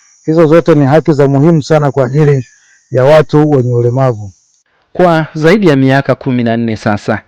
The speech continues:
Speaker 2: binti huyu Mwadawa Sudi Yahaya kutoka kata ya Nsololo, wilaya ya Uyui, mkoani Tabora, amekuwa akiishi ndani ya beseni hili kutokana na aina ya ulemavu alionao. Na sasa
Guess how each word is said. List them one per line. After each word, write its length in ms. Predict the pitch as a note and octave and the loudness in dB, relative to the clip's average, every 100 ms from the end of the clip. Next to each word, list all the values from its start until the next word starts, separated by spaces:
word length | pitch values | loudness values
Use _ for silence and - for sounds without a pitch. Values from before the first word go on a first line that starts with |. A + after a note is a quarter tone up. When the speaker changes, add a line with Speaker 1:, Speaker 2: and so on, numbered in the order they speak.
| _ _ | _ _
Speaker 2:
binti 340 | - A#2 A2 A2 | -4 -4 -2 0
huyu 440 | B2 C3+ B2+ B2 - | 2 2 2 0 -4
Mwadawa 600 | B2+ A#2 A#2+ C#3+ D3 C#3+ | -4 -2 -2 -4 -2 -4
Sudi 440 | B2 - C3 A2+ G#2+ | -4 -4 -4 -2 -4
Yahaya 500 | G#2 A2 A2 G#2+ G2 _ _ | -2 -2 0 0 -4 _ _
kutoka 360 | - G2+ A#2+ A2 | -14 -8 -4 -4
kata 340 | - A2 G#2 | -2 -4 -4
ya 60 | G#2+ | -6
Nsololo, 640 | G2+ G#2+ G#2 B2 C3+ C3+ - | -6 -4 -2 0 0 0 -2
wilaya 340 | A2+ A2+ A2+ | -4 -2 0
ya 160 | G#2+ G2+ | 0 -2
Uyui, 380 | G2 A#2+ A#3+ D3+ | -2 -2 -2 -2
mkoani 500 | A2 - G#2+ G2+ F#2+ | -4 -4 -4 -4 -8
Tabora, 420 | - A2 B2+ A#2 - _ - | -6 -2 -2 -2 -6 _ -8
amekuwa 440 | C3 C3 - D#3+ | -4 -4 -2 -2
akiishi 440 | C#3+ - C#3 - B2+ | -2 -2 -4 -2 -4
ndani 280 | A#2+ B2+ B2 | -4 -4 -4
ya 80 | |
beseni 420 | A#2 A2+ - G#2+ G#2 | -4 -6 -4 -6 -4
hili 380 | A#2 A#2+ B2+ | -4 -4 -4
kutokana 460 | C#3 A2+ G2 B2 A#2 | -6 -8 -8 -6 -4
na 140 | A2 | -4
aina 280 | G#2 A2 B2 | -4 -4 -4
ya 60 | A2 | -4
ulemavu 500 | A2 A2 A#2+ F#2+ G2 | -2 -2 -4 -4 -6
alionao. 600 | F2+ F#2+ F#2 F#2+ F2+ E2+ _ _ _ | -6 -6 -6 -4 -6 -10 _ _ _
Na 140 | F2 F2+ | -10 -6
sasa 500 | C3+ A#2+ - A#2 | -2 -2 -2 -4